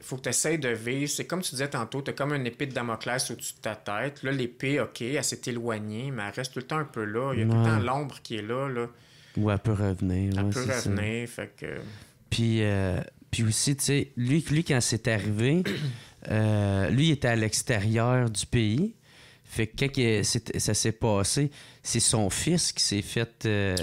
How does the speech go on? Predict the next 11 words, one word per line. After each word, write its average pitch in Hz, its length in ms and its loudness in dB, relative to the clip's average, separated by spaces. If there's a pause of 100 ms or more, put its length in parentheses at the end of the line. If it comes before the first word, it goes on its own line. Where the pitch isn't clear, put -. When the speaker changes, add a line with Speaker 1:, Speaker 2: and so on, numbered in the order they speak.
(160)
Speaker 1:
Ouais. 110 120 -8 (320)
Speaker 2:
comme 113 160 2
erreur 110 260 2
d'identité, 113 600 0
puis 139 140 -4
ils - 20 4
ont 107 80 4
arrêté 98 380 0
son 95 280 0
fils. 131 520 -2
Speaker 1:
Ouais. 107 200 -12